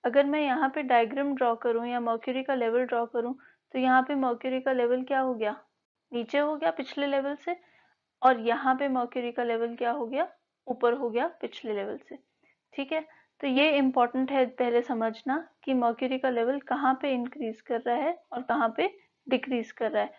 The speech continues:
तो I hope आपको समझ आ गया होगा कि right limb में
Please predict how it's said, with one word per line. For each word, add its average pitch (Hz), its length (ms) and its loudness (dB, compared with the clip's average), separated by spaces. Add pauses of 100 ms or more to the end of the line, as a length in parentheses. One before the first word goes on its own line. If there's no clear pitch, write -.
(320)
तो 247 40 -2
I 240 240 10
hope 269 280 0
आपको 247 300 0
समझ 254 360 -4
आ 247 120 2
गया 247 200 0
होगा 262 260 2 (480)
कि 262 120 4
right 254 420 4
limb 311 280 -4
में 349 220 -4